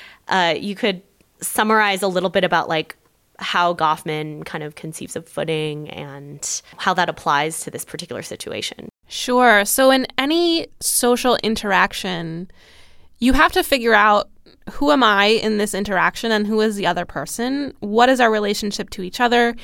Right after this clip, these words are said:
Speaker 2: in this particular moment? And then how does that get expressed in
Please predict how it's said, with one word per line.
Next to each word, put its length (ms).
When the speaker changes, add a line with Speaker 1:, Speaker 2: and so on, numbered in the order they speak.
Speaker 2:
in 400
this 280
particular 720
moment? 500
And 160
then 140
how 260
does 160
that 180
get 140
expressed 920
in 500